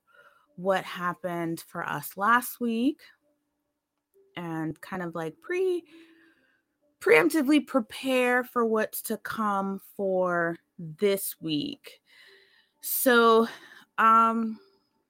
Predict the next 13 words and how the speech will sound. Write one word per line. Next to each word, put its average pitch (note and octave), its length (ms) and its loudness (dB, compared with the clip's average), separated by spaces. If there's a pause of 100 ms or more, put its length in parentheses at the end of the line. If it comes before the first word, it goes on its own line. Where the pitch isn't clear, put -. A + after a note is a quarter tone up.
(1040)
last G#3+ 640 0
week D#3+ 520 -2 (460)
we F#3+ 340 -8
had, F3 640 -2 (880)
um, F3 720 -2 (1300)
all F#3 180 -2
our G3+ 120 0
services, D#3+ 1000 -4 (120)
and D#3 440 -6
we D3+ 240 -6
even F3 340 -6
had E3 680 -4
virtual, E3+ 1040 -4